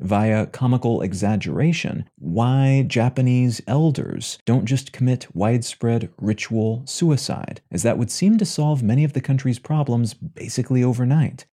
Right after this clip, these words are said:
This comment struck a negative chord in Japan, where many of the higher positions of leadership in the government and businesses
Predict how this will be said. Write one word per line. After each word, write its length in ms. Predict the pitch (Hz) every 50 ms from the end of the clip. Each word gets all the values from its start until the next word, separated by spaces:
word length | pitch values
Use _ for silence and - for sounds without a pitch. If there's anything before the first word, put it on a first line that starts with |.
| _ _ _
This 120 | - 113 -
comment 340 | - 143 147 151 147 104 -
struck 400 | - - - 131 131 127 - - -
a 140 | 98 98 98
negative 480 | 98 98 107 113 110 113 110 101 -
chord 360 | - - 175 165 147 127 113
in 160 | - - 98 92
Japan, 560 | - 87 - 131 160 165 143 123 120 117 -
where 140 | - 113 113
many 220 | 117 123 151 190
of 80 | 202 170
the 80 | 147 123
higher 280 | 110 135 139 139 143
positions 560 | 139 - 123 107 135 127 - 139 127 127 120
of 120 | - - 82
leadership 600 | 107 139 185 202 160 110 - - 87 - - - -
in 100 | 104 101
the 80 | 98
government 480 | 101 117 120 123 139 139 139 139 131 -
and 320 | - 107 120 127 135 127 127
businesses 680 | 139 151 156 - 113 98 - - - - - - -